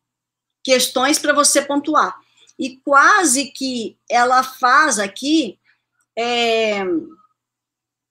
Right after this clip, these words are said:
os resultados meio combinados com, com a metodologia, tá vendo? Porque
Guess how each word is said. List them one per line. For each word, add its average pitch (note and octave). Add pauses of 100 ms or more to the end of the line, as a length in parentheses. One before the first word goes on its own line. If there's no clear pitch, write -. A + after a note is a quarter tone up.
(220)
os F4+
resultados B3+ (300)
meio C#4+ (240)
combinados C#4
com, B3+ (580)
com -
a C4+
metodologia, C4+
tá G#3+
vendo? G#3+
Porque C4+